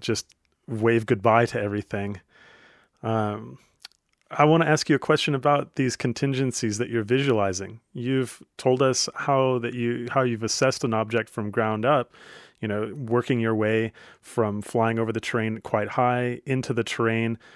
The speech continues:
to find the appropriate checkpoints and then, uh,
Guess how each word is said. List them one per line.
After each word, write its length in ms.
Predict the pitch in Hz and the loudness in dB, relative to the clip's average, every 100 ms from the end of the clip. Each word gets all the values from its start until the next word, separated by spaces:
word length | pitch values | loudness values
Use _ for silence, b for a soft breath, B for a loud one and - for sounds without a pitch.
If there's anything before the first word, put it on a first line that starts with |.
| B | B
to 80 | 123 | -6
find 440 | - 113 113 113 | 0 0 0 0
the 140 | 110 107 | -2 -4
appropriate 540 | 104 123 113 110 98 | 0 0 2 -2 -4
checkpoints 760 | - 123 - - 123 117 - - B B B | -2 -2 -2 -2 -2 -2 -8 -10 B B B
and 220 | 123 113 110 | -4 -2 0
then, 400 | 110 107 107 135 | 0 -2 -6 -8
uh, 240 | 123 101 | -8 -6